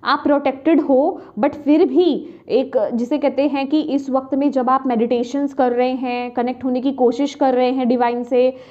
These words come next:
या फिर किसी भी तरह के रिचुअल्स वगैरह कुछ भी आप कर रहे हो, कुछ सीख भी रहे हो, तो एक अपने ऑरा को लॉक ज़रूर करके रखिएगा, अपनी तरफ से एक प्रोटेक्शन ज़रूर आपको लेनी है,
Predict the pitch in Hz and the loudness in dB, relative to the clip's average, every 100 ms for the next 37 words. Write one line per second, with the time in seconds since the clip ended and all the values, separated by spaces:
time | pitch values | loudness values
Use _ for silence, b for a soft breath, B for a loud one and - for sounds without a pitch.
0 | B 247 254 311 294 302 254 311 285 302 | B -2 0 2 2 2 2 2 2 2
1 | 269 269 294 285 277 269 262 262 269 277 | 2 0 2 2 4 2 2 0 0 -2
2 | 269 247 339 320 311 277 269 247 247 269 | 0 2 4 2 2 2 4 2 2 0
3 | 311 - - 311 302 277 339 269 262 240 | -2 -4 2 2 4 4 4 4 4 4
4 | 302 - B B B - 330 359 381 - | 2 0 B B B 0 2 4 4 2
5 | 285 302 - 254 277 320 254 247 262 269 | -2 -2 -2 -2 0 -2 0 2 2 2
6 | 262 233 220 220 214 220 202 202 190 190 | 4 2 2 2 2 0 -2 0 -2 -4
7 | 202 190 190 139 - 294 294 285 302 302 | -4 -2 0 0 0 0 0 -2 -2 -2
8 | 254 240 226 277 254 226 220 220 202 220 | -2 -2 -4 -4 0 2 2 2 0 -2
9 | 202 175 185 170 | -2 -2 -6 -10